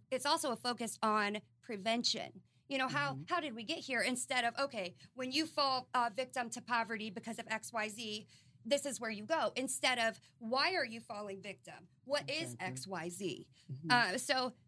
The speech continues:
Speaker 1: I, I wanna start out by saying that. And second, um, I wanna start out with some statistics.
Speaker 2: Okay.
Speaker 1: So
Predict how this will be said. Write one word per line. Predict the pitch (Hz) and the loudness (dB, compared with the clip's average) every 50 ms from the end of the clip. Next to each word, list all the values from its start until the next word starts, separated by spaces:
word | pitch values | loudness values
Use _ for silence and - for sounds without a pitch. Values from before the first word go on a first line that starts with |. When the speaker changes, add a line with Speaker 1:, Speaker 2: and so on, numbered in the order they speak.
| _ _ - | _ _ 2
Speaker 1:
I, | 254 254 | 4 6
I | 247 269 | 6 4
wanna | 269 294 320 320 302 | 6 4 4 4 4
start | - 285 254 247 | 2 4 4 4
out | 254 185 190 | 2 2 2
by | 220 226 | 0 0
saying | 208 - - 220 208 214 202 | 0 0 0 0 0 2 2
that. | 208 269 269 247 - - | 2 2 2 2 2 2
And | 226 220 196 | 0 0 0
second, | - - - - 339 427 - - 294 233 220 214 208 - - - | 0 0 2 4 2 2 4 2 2 4 4 2 0 -2 -2 2
um, | 233 226 220 220 208 240 | 2 2 2 2 2 2
I | 247 | 2
wanna | 247 247 247 254 247 247 233 | 2 4 4 4 4 2 0
start | - - - 262 240 226 - - | -2 0 2 4 4 4 4 4
out | 220 220 214 - | 2 2 4 4
with | 220 214 208 - | 2 0 0 -2
some | - - - 208 202 196 190 190 214 220 - - | -4 0 2 2 4 4 2 2 0 -2 -6 -8
statistics. | - - - 240 - - - 320 294 - - 170 131 - - - - - - _ - | -12 -6 -4 -4 -2 2 2 2 2 4 2 0 0 0 -4 -6 -6 -6 -8 _ -14
Speaker 2:
Okay. | - 165 165 - - _ - - - - - - _ - | -12 -12 -12 -12 -18 _ -16 -16 -16 -16 -20 -20 _ -8
Speaker 1:
So | - - - 302 285 269 269 262 262 | -4 2 4 6 6 6 4 4 4